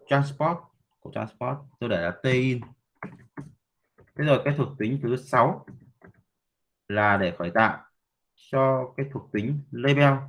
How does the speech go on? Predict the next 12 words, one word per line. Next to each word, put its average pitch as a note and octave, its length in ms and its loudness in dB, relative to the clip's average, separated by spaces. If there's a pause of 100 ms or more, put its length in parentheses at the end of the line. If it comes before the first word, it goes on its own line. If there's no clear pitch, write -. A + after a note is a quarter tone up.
(800)
của F2 180 -6
lớp B2+ 300 -2 (200)
xe B2 100 -2
buýt, D3+ 160 0 (160)
nên A2 120 -10
tôi A2+ 100 -6
để D#2+ 160 -2
là E2+ 340 -2 (140)
L A2 140 2 (100)
in. G#2+ 240 -4 (2000)
Thế D#3+ 80 -2
và A#2 500 4